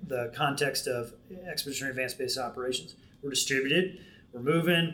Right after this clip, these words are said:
we're doing what we're doing, and this thing is pr-, producing water at a, at a relevant scale, we'll say, so that the unit's not tied to a specific water source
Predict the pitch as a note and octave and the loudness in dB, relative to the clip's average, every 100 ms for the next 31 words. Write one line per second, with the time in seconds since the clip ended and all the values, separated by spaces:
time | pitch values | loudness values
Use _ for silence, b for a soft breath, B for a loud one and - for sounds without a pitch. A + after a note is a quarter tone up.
0 | B2+ B2+ D#3 E3 E3 D3 D3 E3+ E3+ D#3 | -4 0 2 4 4 4 4 4 6 4
1 | C#3+ D#3 - D3 C#3+ B2 - - D3 - | 2 2 2 2 2 0 -2 0 -2 -2
2 | - C3 D3 D3 C#3 C3 C3+ C#3 C3 C3 | -8 0 2 2 0 0 2 4 4 4
3 | C3 B2+ B2 A#2+ - b b b b - | 4 4 2 -2 -10 b b b b -20
4 | - - - C#3 C3 B2+ B2 B2+ C3+ D#3 | -20 -20 -4 0 2 2 0 2 6 6
5 | C#3+ C#3+ - - D3+ C3+ A#2+ A#2 A2+ A#2 | 4 2 2 4 4 4 2 2 0 -2
6 | - A#2 A2+ A2+ - - - - C#3 B2+ | 0 2 2 0 -4 -20 -8 -2 4 4
7 | B2 - C#3 C3 F#3 E3 D3 D3 C3+ - | 4 0 -4 4 6 6 4 4 2 0
8 | - D#3+ E3+ F3 F3 D#3 C#3 C3 - D3 | 0 4 6 6 4 2 4 4 4 2
9 | - D3+ D3 - B2 C3+ D#3+ C#3+ - B2+ | 0 2 0 0 0 4 4 4 2 0
10 | A#2 A#2 A#2 - | 0 0 2 0